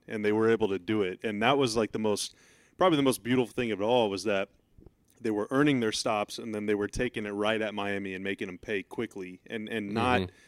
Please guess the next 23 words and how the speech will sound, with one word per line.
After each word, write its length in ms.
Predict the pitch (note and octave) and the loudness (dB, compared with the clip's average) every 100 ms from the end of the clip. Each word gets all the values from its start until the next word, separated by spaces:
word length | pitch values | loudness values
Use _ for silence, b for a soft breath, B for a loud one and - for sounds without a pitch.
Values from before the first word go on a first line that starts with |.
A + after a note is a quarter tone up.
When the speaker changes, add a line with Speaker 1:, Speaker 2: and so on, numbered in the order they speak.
| b - | b -2
Speaker 1:
not 240 | A#2+ B2+ | 0 2
letting 320 | C3 B2+ A#2+ | 0 0 0
them 160 | A2+ A2 | -2 -2
get 240 | A2+ G#2+ | -4 -4
set. 380 | - - G#2+ G2+ _ b b b | -4 -4 -6 -6 _ b b b
And, 320 | A2 G2 G2 | -6 -4 -2
uh, 140 | F#2+ F2+ | 0 2
that 180 | A2 A#2+ | 4 2
was 140 | G2+ | 0
a 40 | |
huge 300 | F#2 C#3+ C3 | -4 0 0
reason 240 | A2 G2 G2+ | 0 -4 -4
why 140 | F#2 | -4
they 80 | F#2+ | -2
were 100 | F#2+ | -2
able 140 | F#2 | -2
to, 220 | F2+ E2+ - | -4 -6 -8
to 140 | - | -8
get 120 | G#2 | -6
back 180 | F#2+ F#2 | -6 -6
in 80 | G2+ | -8
that 120 | F#2 | -8
game. 260 | F#2+ G2 | -8 -12